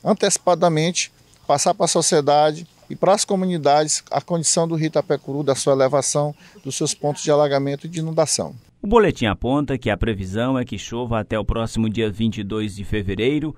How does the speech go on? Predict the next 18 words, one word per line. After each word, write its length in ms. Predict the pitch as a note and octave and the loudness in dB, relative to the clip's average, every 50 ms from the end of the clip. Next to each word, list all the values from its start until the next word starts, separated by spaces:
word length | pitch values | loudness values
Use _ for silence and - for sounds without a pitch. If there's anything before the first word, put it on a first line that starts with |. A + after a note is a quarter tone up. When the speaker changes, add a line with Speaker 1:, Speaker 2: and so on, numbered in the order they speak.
| _ _ | _ _
Speaker 2:
algo 280 | - F3+ G3 F3 E3+ E3 | 2 2 2 2 2 2
em 100 | C#3+ B2 | 2 2
torno 420 | A#2+ - D3 D#3 D#3 D3+ D3+ D3+ | 2 0 -2 -2 -2 -2 -2 -2
de 160 | C#3+ B2 C#3+ | -2 -4 -4
cento 600 | C#3 - - - - - C#3+ D#3 E3+ F3 - - | -6 -8 -10 -12 -4 -2 0 0 0 0 -2 -4
e 60 | D#3+ - | -8 -8
quatro 600 | _ - C3 C3 C3+ C3+ B2+ B2+ C#3 C#3 C3+ _ - | _ 0 2 4 4 2 2 -2 -6 -10 -10 _ -12
vírgula 640 | A#2+ G#2 F#2+ G2+ C3 C#3+ C#3+ C3+ - C#3+ D3 C#3+ C3 | -12 -10 -8 -2 -2 0 0 0 -2 -2 -2 -2 -2
cinco 480 | - - - - B2 C3 B2+ - C#3 | -4 -8 -2 0 0 0 0 0 -2
milímetros. 840 | C3+ D#3 D#3+ C#3+ D3 C#3+ C3+ B2+ A2 F#2+ - - D#2 - - - - _ _ _ _ - | -2 0 2 4 6 6 6 6 4 0 -4 -10 -10 -12 -14 -20 -20 _ _ _ _ -16
De 160 | - E2 G2 | -8 -4 -4
acordo 460 | E2+ E2 - - B2 C#3 C#3 B2 B2+ | -4 -4 -4 -2 -2 -2 0 -2 -4
com 160 | A#2+ - A#2+ | -4 -4 -4
o 60 | A2+ G#2 | -4 -2
coordenador 600 | - A2 A2 G2 A2+ A2+ A2 G2+ F2+ A2 A#2 A2 | -4 -4 -4 -2 -2 -2 -2 -2 -2 -4 -4 -2
da 120 | A2+ G#2 | -2 -2
Defesa 460 | G2 F#2+ - - - B2 A#2+ A2 A2+ | -2 -4 -4 -2 -2 -2 0 -2 -4
Civil, 540 | G2+ - G2 F2+ G#2 A#2+ C3+ D3 D3+ D3 | -6 -6 -8 -4 0 0 0 0 0 -6